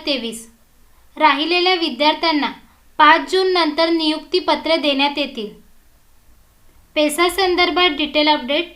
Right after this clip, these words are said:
आपण व्हिडिओच्या माध्यमातून बघणार आहोत. त्यापूर्वी चॅनलवर जर नवीन असाल तर चॅनलला सबस्क्राईब करा आणि व्हिडिओला लाईक, शेअर करा. बघा विद्यार्थी मित्रांनो,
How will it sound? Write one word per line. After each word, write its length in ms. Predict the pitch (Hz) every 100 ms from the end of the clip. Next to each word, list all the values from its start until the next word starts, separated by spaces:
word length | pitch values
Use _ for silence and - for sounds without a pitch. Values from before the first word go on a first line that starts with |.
| - -
आपण 280 | 294 349
व्हिडिओच्या 480 | 349 330 311 311 359
माध्यमातून 720 | 359 320 247 302 311 311 339
बघणार 360 | 339 254 269 269
आहोत. 220 | 240 208 - - - - - - - _ _ _ _ _ _ 311
त्यापूर्वी 520 | 320 277 381 359 403
चॅनलवर 560 | 381 320 302 311 320
जर 180 | 330 339
नवीन 360 | 339 285 277 285
असाल 320 | 294 311 320 - - - _ -
तर 80 | 339
चॅनलला 540 | 339 311 302 320 339
सबस्क्राईब 520 | 349 320 - - 294 320
करा 220 | 359 349 381 - _ -
आणि 160 | 330
व्हिडिओला 440 | 339 311 311 311 349
लाईक, 240 | 311 247
शेअर 240 | - 269 247
करा. 240 | 240 196 - _ _ _ _ _ _ _ - - _ - - - - - - 294
बघा 320 | 302 294 349
विद्यार्थी 480 | 370 294 370 - 359
मित्रांनो, 460 | 330 - 254 240